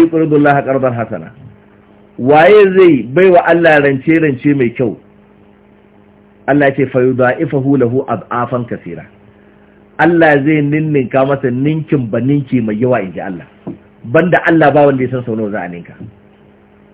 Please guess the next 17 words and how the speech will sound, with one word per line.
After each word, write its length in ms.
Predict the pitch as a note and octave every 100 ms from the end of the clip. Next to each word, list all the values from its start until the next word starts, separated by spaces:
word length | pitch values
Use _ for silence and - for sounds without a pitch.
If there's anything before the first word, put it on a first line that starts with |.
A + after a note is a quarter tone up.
| _ _ _
A 100 | D3+ G3
waccan 280 | G#3+ G3+ F3+
ayar 200 | F#3+ E3+
Allah 240 | F3+ F3
ya 80 | E3+
ce, 80 | E3+
"Man 260 | D#3 E3 E3+
zal 120 | G3
ladhi 220 | F#3+ E3 F3+
yuqridu 300 | F3 E3 D#3+
Allaha 240 | D3 D3 D3
qardan 320 | C#3 C#3+ C#3
hasana 400 | C3+ B2+ G2+ F2 _ _ _ _ _ _ _
fa 80 | F#3
yudha'ifahu 760 | F#3+ E3 C#3+ C#3 C#3+ B2+ B2 B2
lahu." 260 | F#2+ E2+ - _ _ _ G#2+ G#2 - -
Wane 380 | C3 D#3+ E3+